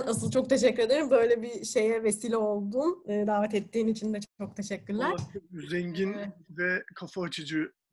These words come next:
Speaker 2: bir, e, sohbet oldu benim için de.
Speaker 1: <laughs>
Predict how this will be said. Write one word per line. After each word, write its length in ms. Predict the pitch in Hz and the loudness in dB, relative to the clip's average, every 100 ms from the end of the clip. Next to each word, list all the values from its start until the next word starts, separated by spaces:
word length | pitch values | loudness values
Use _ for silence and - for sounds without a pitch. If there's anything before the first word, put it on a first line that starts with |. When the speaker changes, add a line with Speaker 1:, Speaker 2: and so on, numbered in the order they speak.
| - | -12
Speaker 2:
bir, 420 | 160 151 - - - 151 | -10 -8 -10 -16 -12 -8
e, 40 | 143 139 | -8 -8
sohbet 380 | - 147 165 170 | -12 -10 -10 -8
oldu 180 | 160 143 | -10 -10
benim 220 | 147 147 | -10 -10
için 260 | 143 151 151 | -12 -10 -8
de. 140 | 226 - _ _ _ _ - | -8 -10 _ _ _ _ -8
Speaker 1:
<laughs> 280 | 220 220 - | -6 -6 -8